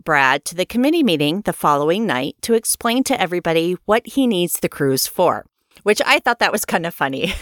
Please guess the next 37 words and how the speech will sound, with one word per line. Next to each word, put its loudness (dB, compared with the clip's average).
<laughs> -8
Just -2
give 2
him -2
twelve 2
guys 2
to -4
go 2
around 2
and -4
turn -6
off -2
these -6
appliances. -2
Like, -2
why 2
does -6
it -4
have -2
to -2
<laughs> -10
go 4
in 0
front -4
of -2
the 0
committee? -2
But 0
that's 0
government -8
for -6
you. -6
So 4
<laughs> -20
Fran 4
and 0
Larry, 2